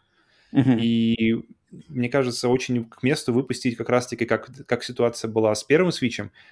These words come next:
Speaker 2: когда я реально покупал Switch, чтобы поиграть в Зельду, и я до сих пор не жалею, что я это сделал, потому что, блин, игра это про-, э-, эта игра стоит того. Это, это действительно,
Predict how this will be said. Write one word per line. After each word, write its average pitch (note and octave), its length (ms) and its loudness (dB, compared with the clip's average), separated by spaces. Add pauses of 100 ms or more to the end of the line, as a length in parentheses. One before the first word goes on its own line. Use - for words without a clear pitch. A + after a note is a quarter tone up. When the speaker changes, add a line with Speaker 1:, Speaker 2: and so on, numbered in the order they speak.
(160)
Speaker 2:
когда A2 300 4
я A2+ 180 8
реально A2+ 340 4
покупал A2 500 0
Switch, D3 220 -4
чтобы A2 280 -4
поиграть G#2+ 320 4
в G#2+ 40 0
Зельду, C3 500 4
и A2+ 80 0
я A2 100 6
до A2+ 100 2
сих - 180 -8
пор C3 160 2
не A#2 100 2
жалею, A2+ 320 6
что - 160 -4
я A2 60 4
это G#2+ 140 0
сделал, A#2+ 340 4
потому G#2 320 -8
что, G2 480 0
блин, G2 300 -6
игра G#2+ 280 2
это B2 140 -2
про-, G#2 220 -4
э-, A2+ 160 -4
эта A2+ 200 2
игра A#2+ 180 4
стоит A2+ 380 0
того. G2+ 180 -2
Это, - 120 -6
это A#2 260 -2
действительно, C3+ 520 -4